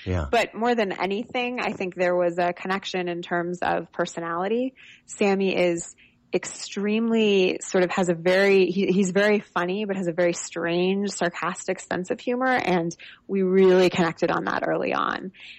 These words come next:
Speaker 2: And he, more than any of the kids there, had a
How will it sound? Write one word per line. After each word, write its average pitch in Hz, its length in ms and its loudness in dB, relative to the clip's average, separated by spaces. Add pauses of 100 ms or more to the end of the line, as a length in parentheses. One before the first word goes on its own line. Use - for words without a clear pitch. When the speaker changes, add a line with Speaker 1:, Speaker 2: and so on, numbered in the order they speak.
(180)
Speaker 2:
And 185 140 0
he, 214 500 2
more 190 260 2
than 185 220 2
any 180 360 0
of 160 140 -2
the 160 80 -6
kids 220 420 -2
there, 175 320 2
had 180 340 0
a 175 320 2